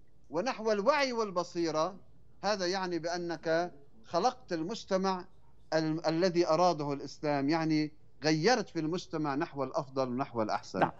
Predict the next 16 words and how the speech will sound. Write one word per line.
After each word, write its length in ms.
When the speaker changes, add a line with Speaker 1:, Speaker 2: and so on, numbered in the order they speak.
Speaker 2:
آه. 320
Speaker 1:
وهذا 420
كان 300
هدف 280
ثورة 320
الإمام 400
الحسين، 560
هو 360
أن 120
يغير 460
في 200
عقول 400
الناس، 440
في 160
ثقافة 600
الناس، 480